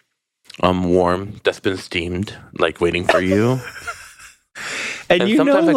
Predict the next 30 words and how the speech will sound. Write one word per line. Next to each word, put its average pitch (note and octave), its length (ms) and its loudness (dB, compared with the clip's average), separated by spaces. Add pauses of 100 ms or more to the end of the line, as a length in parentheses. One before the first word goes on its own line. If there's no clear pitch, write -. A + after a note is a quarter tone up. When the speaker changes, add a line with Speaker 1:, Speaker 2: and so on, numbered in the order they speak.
Speaker 2:
like C#3 100 0
Speaker 1:
the C3 60 -8
hole's D#3 200 2
so C3+ 120 4
small A2 320 2
that A2+ 100 0
you G#2+ 80 0
don't A2 120 4
even G2+ 180 2
notice F2+ 400 0
it, C#3+ 180 2
and G2+ 140 0
you G2 80 2
crack - 260 -2
it F#2+ 60 0
open, G#2+ 500 2
and F#2 340 0 (500)
half A#2+ 280 -2
the G2 460 0
chestnut E2+ 640 -2
is, - 100 -4
like, F2+ 120 0
a G2+ 60 0
giant G2 400 -4
worm. E2 600 -2 (800)
Speaker 2:
It, B2+ 160 0 (480)
and D#3+ 140 4
you F3+ 120 4
know, G3 220 4
like, G3 400 2